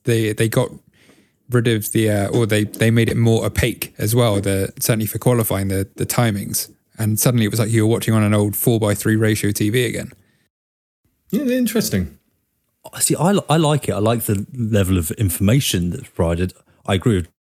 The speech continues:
Speaker 3: James, the aesthetics could be somewhat, uh, refined. Um, but yeah, it seems to be a little bit temperamental. Sky have h-, had problems with this all day. In the F three, it started throwing drivers all over the place. Um,
Speaker 2: By the
Speaker 3: in
Speaker 2: way,
Speaker 3: the timing sheets.
Speaker 2: this is not Sky, it's a direct feed from the F I A. Ju-, just 'cause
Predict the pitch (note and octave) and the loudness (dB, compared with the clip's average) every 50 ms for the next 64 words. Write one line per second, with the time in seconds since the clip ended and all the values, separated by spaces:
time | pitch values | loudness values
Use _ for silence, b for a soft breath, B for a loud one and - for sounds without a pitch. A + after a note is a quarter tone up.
0 | _ _ - - G#2+ F#2 F#2 F2 - F#2 E2 - - - B2+ G#2+ - F#2+ F2+ - | _ _ -2 0 0 0 2 0 0 -2 -2 -2 0 0 0 -2 -2 -6 -6 -8
1 | - - - G#2 - F2 E2 F2 G2+ - - - E2+ E2 E2+ - _ b b b | -10 -6 -6 -4 -4 -4 -4 -4 -4 -4 -2 -2 -2 -2 -2 -6 _ b b b
2 | b b b b b b F#2+ F#2+ F#2 - G2 F2 - F#2+ F2 F2+ F#2+ G#2+ - F#2+ | b b b b b b -4 -4 -2 -2 -2 -2 0 0 0 2 0 0 0 -2
3 | B B B B B B B B B - A2 A2 A2 G#2+ A#2 - - A#2+ - - | B B B B B B B B B 0 0 2 2 2 0 -2 -4 -4 -2 0
4 | B2+ B2+ B2+ B2+ B2 C3 C3+ - - F#3+ F#3+ F#3 - - A#2 B2+ A2+ B2 C3+ D#3 | 2 2 2 2 0 0 0 0 2 2 2 2 0 0 0 0 2 2 2 2
5 | F3 D3+ C3 A#2 - B2+ A#2+ - A2 A2+ B2 B2 - F2+ E2 - - C#3 D3 D3 | 0 0 -2 0 0 0 0 2 2 0 0 0 0 -4 -6 -2 0 0 0 0
6 | - - B2 - A2 G2+ G#2+ G2 - - - G#2+ A#2 G2+ F2 F#2 F2 G2 F#2+ - | 0 -2 -4 -2 -2 -2 -4 -4 -2 -2 -2 0 0 0 -2 0 -2 0 0 0
7 | G2+ F#2 E2 G2 G2 F2+ F2 F2+ - G#2+ G#2+ G#2+ G#2 G#2 G2 - - - G#2 A#2+ | 0 0 0 0 -2 -2 -4 -6 -2 0 0 2 2 2 0 -2 -2 -2 -2 -2
8 | G2+ F2 F2 F2 E2+ - _ _ _ _ _ _ _ _ _ - - - A#2+ G#2 | -2 -2 -4 -4 -6 -6 _ _ _ _ _ _ _ _ _ -6 -2 0 0 0
9 | F2+ F2+ - - - G#2+ G2+ G2+ F#2+ F#2 F2+ E2+ F2 F#2 - G#2+ F#2 F2+ F2 F2 | 0 -2 -4 -2 0 2 2 2 2 0 0 -2 -2 -2 0 0 0 0 0 0
10 | F2+ F#2+ G2 F#2+ G2 A2 G#2 G2 A2 - - E2 - - - - - B B B | 0 0 2 2 2 0 0 -4 -8 -8 -10 -8 -8 -6 -8 -8 -8 B B B
11 | B B B B F2+ F#2 F2+ F2+ F2+ F2 F2+ F2 E2 D2+ - _ _ _ _ _ | B B B B -2 -2 0 0 0 0 0 0 -2 -2 -6 _ _ _ _ _
12 | _ _ _ _ _ _ - A#2+ A#2 A2+ A2+ G#2+ G#2 G2+ - - F#2 F2 F2+ E2+ | _ _ _ _ _ _ -2 0 2 2 4 2 2 2 0 -2 -2 -2 -2 -2
13 | - - F2+ D#2+ - - - - - - - G#2+ A2+ G#2+ A2+ A#2 G#2+ G#2+ A2+ G2+ | -4 -6 -10 -10 -10 -12 -14 -14 -12 -4 0 2 2 2 2 2 2 2 2 0
14 | - - - - F#2+ F#2 F2+ F2 - - E2+ - F#2+ F2 E2+ E2 D#2+ - - - | 0 -2 -2 0 0 0 0 -2 -2 -4 -2 0 0 0 0 -2 -4 -4 -6 -6
15 | - E2 D#2 D2+ - - D2+ D2 D2 C#2+ C#2 - - C#2 C2+ C2 C2 C2+ - - | -4 -4 -4 -4 -4 -6 -4 -4 -4 -4 -6 -6 -6 -6 -4 -4 -6 -6 -2 0
16 | D3 C3+ A#2 F3 F3 - - - - - C#3+ C3 A2+ - - - - _ | 0 2 2 0 0 0 -2 -4 -2 0 0 2 2 0 -2 -6 -10 _